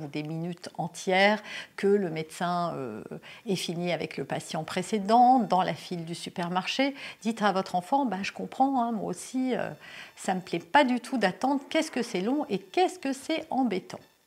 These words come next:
Et mettez des mots sur ce qu'il ressent. Dites-lui, « Ah bah, je comprends que t'aimerais mieux, euh, qu'on soit en train de courir dehors, euh, plutôt que d'attendre dans la file. Je sais que tu préférerais qu'on soit à la maison en train de jouer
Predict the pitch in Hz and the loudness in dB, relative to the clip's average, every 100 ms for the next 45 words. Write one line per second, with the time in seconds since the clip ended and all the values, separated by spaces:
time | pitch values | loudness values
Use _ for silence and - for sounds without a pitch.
0 | _ _ _ 202 190 254 254 247 202 190 | _ _ _ 0 2 2 2 2 2 2
1 | 247 359 - 247 - 233 202 226 226 302 | 2 2 0 -6 -2 0 2 0 2 4
2 | 294 214 196 - 262 311 - - - 208 | 4 2 -2 -2 0 0 -2 -14 -4 2
3 | 208 - 214 208 - 302 294 233 190 185 | 2 2 -4 -2 0 0 0 0 0 0
4 | 190 202 240 277 285 254 185 180 175 185 | 0 2 2 2 2 2 2 0 -2 -6
5 | - 233 233 190 - 240 254 196 196 - | -2 4 4 4 2 4 4 2 -2 -4
6 | 175 233 240 214 180 185 226 262 269 220 | 0 2 2 2 2 8 8 8 6 4
7 | 180 170 170 - 185 247 208 180 - 196 | 4 2 -2 -6 -4 -4 -2 -2 0 -2
8 | 180 160 170 - 247 277 302 226 202 - | 0 -2 -2 -4 0 2 2 0 -2 0
9 | 254 - 180 180 190 - 196 190 185 196 | -2 0 -4 -4 -8 -4 -2 -2 2 4
10 | 240 240 190 - 202 175 180 185 180 220 | 2 0 -6 0 2 2 0 -2 -2 0
11 | 214 - - 175 185 208 226 | -2 -2 -6 -2 2 4 2